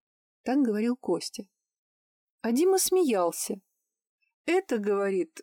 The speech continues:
чтоб твои караси не дремали, да и мои не застаивались, больше о деле думали». Рассказал Костя и о своем решении передать закрытый материал Наумову,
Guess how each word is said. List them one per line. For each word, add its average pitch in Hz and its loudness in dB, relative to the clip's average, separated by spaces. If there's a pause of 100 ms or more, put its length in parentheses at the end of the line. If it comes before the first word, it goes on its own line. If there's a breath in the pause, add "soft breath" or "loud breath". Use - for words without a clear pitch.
чтоб - -4
твои 311 2
караси 311 0
не 302 4
дремали, 254 2 (220)
да 285 2
и 427 6
мои 285 4
не 196 -4
застаивались, 180 -2 (180)
больше 269 0
о 269 2
деле 180 0
думали». 170 -8 (1400)
Рассказал 285 2
Костя 330 0
и - -2
о 254 2
своем 254 0
решении 294 2
передать 233 0
закрытый 247 0
материал 247 2
Наумову, 202 -2